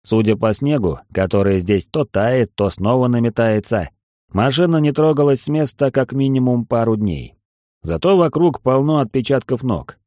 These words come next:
Кто-то регулярно чистил окна и остальной кузов, чтобы не терять обзор. В-третьих,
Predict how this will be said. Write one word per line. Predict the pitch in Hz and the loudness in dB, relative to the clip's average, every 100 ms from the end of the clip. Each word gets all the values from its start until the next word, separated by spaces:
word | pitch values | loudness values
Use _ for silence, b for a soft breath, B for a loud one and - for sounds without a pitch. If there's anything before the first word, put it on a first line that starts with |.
| _ _ | _ _
Кто-то | 87 107 131 | -2 0 2
регулярно | 131 120 113 127 131 123 | 2 2 2 2 2 0
чистил | 107 135 127 123 120 | -2 -4 -2 -2 0
окна | 139 - 76 62 _ | -2 -2 -8 -10 _
и | 143 | -4
остальной | 151 120 131 113 117 107 | -4 0 0 2 0 0
кузов, | 110 90 87 - _ _ - | 0 0 -2 -6 _ _ -6
чтобы | - 135 120 | 0 2 2
не | 123 | 0
терять | 120 123 117 110 | 0 0 2 0
обзор. | 113 98 82 - - _ _ _ _ _ _ | 0 -2 -4 -6 -16 _ _ _ _ _ _
В-третьих, | - - 170 151 151 110 | -2 0 2 2 2 0